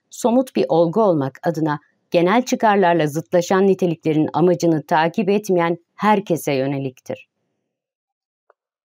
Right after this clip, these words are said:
Hükümdar halkı basitçe tüm kurallara uymaya çağırabilir. Bunu herkese öğretebilir.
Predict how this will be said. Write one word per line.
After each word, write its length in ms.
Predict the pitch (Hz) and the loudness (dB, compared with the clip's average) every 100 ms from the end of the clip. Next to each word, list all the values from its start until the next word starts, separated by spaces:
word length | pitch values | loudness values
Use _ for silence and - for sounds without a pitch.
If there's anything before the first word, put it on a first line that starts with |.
| _ _ _ _ _ _ _ _ _ _ _ _ _ - | _ _ _ _ _ _ _ _ _ _ _ _ _ -2
Hükümdar 560 | 285 - 277 254 233 214 | 0 4 4 6 4 2
halkı 580 | 214 190 196 196 170 | 0 0 2 0 0
basitçe 600 | 151 170 214 208 127 98 - | 0 -2 -4 -4 -6 -6 -2
tüm 220 | 262 277 | 2 2
kurallara 800 | 269 220 202 190 185 180 185 180 | 2 0 2 2 2 4 2 2
uymaya 460 | 170 180 170 170 175 | 2 4 4 2 0
çağırabilir. 840 | 165 151 160 170 131 117 76 - | 0 0 0 -2 -4 -6 -8 -8
Bunu 220 | 151 143 131 | -2 0 0
herkese 520 | 151 160 - 139 156 | -2 -2 -4 -4 0
öğretebilir. 760 | 135 113 98 113 - - - | 0 -2 -8 -10 -12 -20 -20